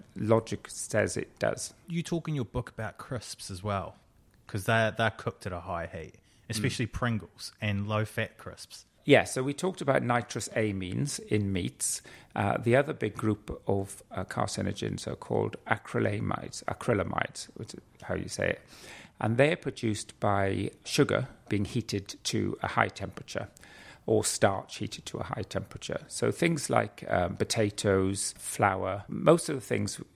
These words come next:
Speaker 1: you know, as I say, crisps, got potatoes, but you could have these healthy snacks which have been heated in the oven to a high temperature, um, often with sugar added. And that means those sugars are converted to acrylamides, which is, which is carcinogenic.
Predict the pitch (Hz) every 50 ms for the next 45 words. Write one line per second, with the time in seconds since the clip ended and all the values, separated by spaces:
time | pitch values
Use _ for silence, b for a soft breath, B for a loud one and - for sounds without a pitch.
0 | - - - - - - - _ - - - - - - - - - - - -
1 | - - 107 95 - - - - - - - - - - - - - - - -
2 | - 110 107 104 - - 110 101 98 101 110 - - - - - - 113 - -
3 | 110 - 90 101 98 95 - - 110 104 - - - 104 92 - - - 110 -
4 | - - - - 52 50 - - - - - - - - B B B B B B
5 | B - 104 - - 110 - - - 110 104 101 98 92 87 113 110 - 110 98
6 | 98 95 98 98 98 - - 101 - - 113 98 - - 107 98 95 - - 98
7 | 101 - 110 107 - - - 98 - - - - 98 - - - - 123 - -
8 | - - 104 95 98 - - - - 120 104 98 92 - - - 113 107 - 95
9 | 90 104 117 - - - 113 113 113 120 143 151 - - - 120 110 110 - -
10 | 110 110 110 - - - - - _ - 247 - - 123 107 110 101 - 101 -
11 | 107 101 107 107 98 - - - - 107 - - - - - - 113 101 92 92
12 | 90 - - - - - - - - - - - 123 117 - - - - - 104
13 | 98 - - - - - - - 95 - - - -